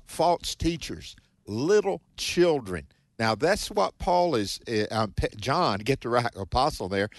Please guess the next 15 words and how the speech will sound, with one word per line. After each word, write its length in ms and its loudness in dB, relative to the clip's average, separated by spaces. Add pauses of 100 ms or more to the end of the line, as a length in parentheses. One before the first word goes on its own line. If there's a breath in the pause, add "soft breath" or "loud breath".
(200 loud breath)
This 240 2
is 180 -6
what 300 0
John 540 -2
is 200 -6
sharing 680 -4
so 260 0
strong. 560 -2 (340 soft breath)
Jesus 540 -4
said, 320 2
"You're 100 -4
gonna 220 -4
have 260 0
to 140 -6
become 520 -2